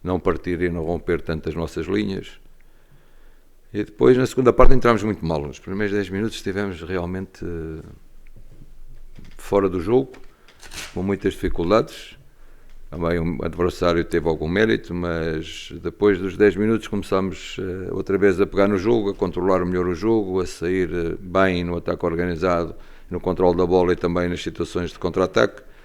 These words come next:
E penso que acabou por ser uma vitória justa da nossa equipa. Parabéns, como disse, aos jogadores, parabéns aos adeptos,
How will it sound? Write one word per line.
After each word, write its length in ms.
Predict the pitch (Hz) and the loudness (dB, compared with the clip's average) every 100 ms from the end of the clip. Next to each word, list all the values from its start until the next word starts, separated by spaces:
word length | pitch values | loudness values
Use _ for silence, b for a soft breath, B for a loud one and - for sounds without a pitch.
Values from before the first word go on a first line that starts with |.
| b b b b | b b b b
E 140 | - 90 | -14 -6
penso 280 | - 95 - | -2 -2 -2
que 60 | |
acabou 320 | 92 - 92 | -4 0 0
por 140 | 87 - | 0 0
ser 100 | 92 | 0
uma 140 | 90 | 0
vitória 440 | 85 85 90 82 82 | -2 0 0 0 -2
justa 440 | 80 113 - 95 | 0 -2 0 -2
da 100 | 87 | 0
nossa 260 | 82 82 82 | -4 -6 -10
equipa. 560 | - 107 107 117 117 - - B B B B | -2 -2 -2 -6 -8 -10 -18 B B B B
Parabéns, 480 | - 87 85 82 82 | -4 0 2 0 -2
como 200 | - 85 | -6 -6
disse, 240 | 82 80 | -4 -6
aos 120 | 82 76 | -6 -4
jogadores, 320 | 80 101 95 | 2 4 4
parabéns 340 | 82 82 80 | 0 -2 -2
aos 140 | 71 76 | -2 0
adeptos, 500 | 82 104 104 - | 4 4 2 -8